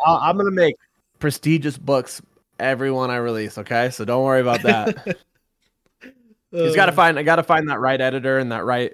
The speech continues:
Speaker 1: agent to wanna represent you, and it just takes a while. So, yeah, that's another journey I'm on, kinda doing on the side, uh, when I can, is just working on that. Um,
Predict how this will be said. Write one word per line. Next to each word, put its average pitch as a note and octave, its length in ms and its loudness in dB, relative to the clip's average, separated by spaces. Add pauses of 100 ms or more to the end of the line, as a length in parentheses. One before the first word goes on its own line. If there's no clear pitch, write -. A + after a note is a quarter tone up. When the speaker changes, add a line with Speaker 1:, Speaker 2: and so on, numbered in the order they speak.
Speaker 1:
agent A#2 420 -8
to B2+ 100 -6
wanna A#2 340 -6 (400)
represent A#2 400 -4
you, D3 140 -2
and C#3 100 -2
it A#2+ 40 -6
just C3 140 -16
takes A2+ 220 -6
a G#2+ 40 -12
while. G#2+ 260 -6
So, A2 200 -8 (120)
yeah, D#3 160 2
that's F3 200 4
another F3 280 2
journey C3 260 -2
I'm A#2 160 -6
on, A#2 320 -6 (120)
kinda B2+ 200 -6
doing A#2+ 180 -6
on A#2 120 -8
the A2 80 -10
side, A2+ 420 -4 (640)
uh, G#2+ 260 -4
when G#2+ 140 -6
I A2 80 -8
can, G#2+ 340 -8
is G#2+ 100 -12
just G#2+ 160 -18
working A2 300 -8
on G#2+ 140 -10
that. G#2 360 -8
Um, G2+ 360 -14